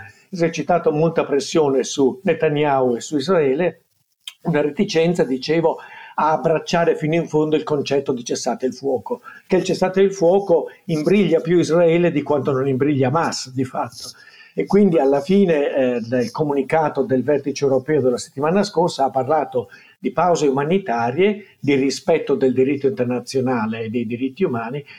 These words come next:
e concluso anche con un appello a, a, a una conferenza di pace da tenersi nei prossimi mesi a Madrid. Ecco, l'appello alla conferenza di pace in questa situazione appare poco realistico, per essere,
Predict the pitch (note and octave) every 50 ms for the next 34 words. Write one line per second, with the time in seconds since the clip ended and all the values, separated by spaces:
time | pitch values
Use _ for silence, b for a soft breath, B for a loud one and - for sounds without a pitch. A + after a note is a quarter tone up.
0 | B B B G3+ G3 F#3 G3 - - - - F#3 F3 E3+ E3+ - F#3 F3 D#3 D3
1 | F#3+ F3 D#3 D#3+ D#3+ E3 D#3 - - C#3 C#3 D3 D#3 E3+ E3+ E3+ - - C#3 C3+
2 | C3+ C3+ C#3 B2+ B2 B2 A#2+ B B B B B B B C#3 C#3 D#3 E3 - -
3 | - C3 B2+ B2 A#2+ A#2+ B2 B2+ - - E3+ C#3 A#2+ A2+ A#2+ A#2+ - - C3 D3
4 | E3 D#3 C#3 - - D3+ - - D3+ C#3+ D#3+ E3+ E3 D#3+ C#3+ C#3+ E3+ E3+ - D3+
5 | C#3 C#3+ D3 - D#3 C3+ A2+ A#2+ A#2+ - C#3 C#3 D3 D3+ D3+ - C3+ B2+ B2 A#2
6 | - C#3 C#3 B2 - D#3 D#3 D3+ D3+ C3 B2 A#2+ B2 B2 A2 A#2 A#2+ A2 - B
7 | B B B B B C#3+ C3+ C3+ A#2+ G#2 A#2+ A2+ G#2 G2+ - _ _ _ - -
8 | D#3 - - - - B2+ A#2+ A2+ G#2+ - F3 F3+ D#3 D3+ D3 C#3 B2+ A#2+ - D3+
9 | C#3 B2 D3+ D3+ D3 D3 C3+ B2+ C#3 C3+ - D#3 E3+ D#3+ - - C#3 C3+ B2+ A2
10 | - C#3+ C#3 - C3+ A#2 - B2+ - C3 A#2+ - - E3 C#3+ B2+ A#2+ - C#3 B2
11 | A#2+ A#2 A2+ - _ _ _ - B2+ A#2+ - B2+ A#2+ A#2+ A#2 B2+ D3+ F3 - -
12 | - B2 - D3+ D3 - - B2 A#2+ A#2 A2 - - A#2 A2+ A2